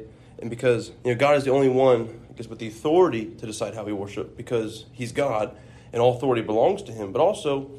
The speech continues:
you know, he's the center of our worship. You know, we're directing our praise to him, or our, our intent is to praise and glorify him. And so just naturally, he would have the right to decide that. You know, we don't gather and sing for the sake of doing so. We're, we're gathering to worship and praise God.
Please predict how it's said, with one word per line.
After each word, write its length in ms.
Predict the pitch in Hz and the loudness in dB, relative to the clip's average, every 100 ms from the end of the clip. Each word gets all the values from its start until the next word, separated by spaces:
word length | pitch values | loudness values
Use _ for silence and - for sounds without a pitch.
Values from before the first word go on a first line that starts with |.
| - - - | -20 -20 -12
you 60 | - | -10
know, 80 | 127 | -10
he's 280 | - 165 165 | -8 -6 -6
the 120 | - | -6
center 680 | 151 - 160 165 131 107 - - - | -8 -4 -4 -2 -4 -6 -6 -12 -8
of 160 | 110 | -6
our 120 | 104 | -6
worship. 360 | 92 85 - - - - - | -6 -10 -16 -20 -20 -18 -6
You 80 | 117 | -2
know, 40 | |
we're 80 | 123 | -2
directing 460 | 123 131 170 - 135 | 0 2 0 2 0
our 100 | 120 | 0
praise 380 | 131 143 127 | 0 0 -2
to 420 | - - 175 202 190 | -4 -6 -4 -2 -4
him, 420 | 113 95 98 110 | -8 -12 -12 -6
or 160 | - 110 | -4 2
our, 220 | 135 131 - | 2 0 -8
our 100 | - | -8
intent 480 | 117 131 - 190 190 | -6 -8 -2 -2 -2
is 100 | 131 | -6
to 80 | 123 | -8
praise 360 | - 147 147 127 | -10 -4 -2 0
and 100 | 120 | 0
glorify 460 | 127 127 127 120 | 2 0 0 -2
him. 380 | 113 151 117 110 - - - - - | 0 2 2 -2 -10 -18 -20 -18 -8
And 100 | 127 | -4
so 400 | 143 135 123 - | 2 2 2 -2
just 200 | 127 - | -4 -4
naturally, 560 | 127 139 180 180 113 107 | 0 4 4 2 -4 -4
he 180 | 123 143 | -2 2
would 140 | 123 | 2
have 180 | 123 110 | 2 0
the 80 | 117 | 2
right 300 | 117 110 101 - | 2 0 -6 -12
to 100 | 123 | -8
decide 480 | 113 - 127 113 104 | -8 -4 -2 -2 -6
that. 220 | 90 - - - - - | -12 -14 -18 -20 -20 -8
You 80 | 113 | -2
know, 40 | |
we 60 | 120 | 2
don't 400 | 143 - - 110 | 2 2 -8 -8
gather 420 | 127 131 127 117 | -2 2 2 2
and 140 | 107 101 | -2 -6
sing 260 | 131 127 | -4 -4
for 100 | 117 | -4
the 60 | 104 | -8
sake 260 | 117 117 113 | -4 -4 -6
of 100 | 98 | -4
doing 260 | 131 151 | -2 -2
so. 220 | - 101 | -2 -6
We're, 160 | 104 107 | -6 -6
we're 160 | 69 95 | -4 -4
gathering 480 | 131 143 151 135 123 | 0 2 2 2 0
to 60 | |
worship 320 | 110 123 123 | 2 2 0
and 160 | 107 101 | -4 -8
praise 240 | 110 107 | -8 -8
God. 360 | 98 104 95 - | -8 -12 -12 -16